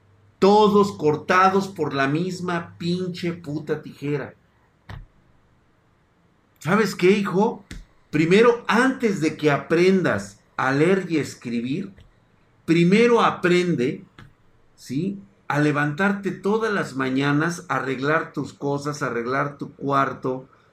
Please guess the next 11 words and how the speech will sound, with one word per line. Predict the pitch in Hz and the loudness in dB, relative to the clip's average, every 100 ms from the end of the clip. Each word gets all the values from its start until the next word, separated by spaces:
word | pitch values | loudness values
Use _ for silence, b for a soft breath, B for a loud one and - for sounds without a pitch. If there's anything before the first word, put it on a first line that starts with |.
| b | b
saber | - 147 143 170 | -2 0 2 2
lavar | 175 156 143 135 - | 2 2 2 0 0
trastes, | 143 143 143 - 147 - | 4 4 2 -2 -4 -4
o | 139 | -6
sea, | 170 - | -6 -8
los | 127 139 147 151 - | -8 0 0 0 -4
principios | 165 160 156 202 220 220 175 131 | -6 -6 -6 -6 -6 -2 -2 -2
básicos | 156 170 170 170 180 156 | -2 -2 -4 -8 -6 -4
de | 139 | -4
tu | 101 117 | -6 -14
supervivencia. | 117 107 120 113 117 123 151 147 - - | -14 -8 -6 -6 -6 -4 -4 -6 -10 -14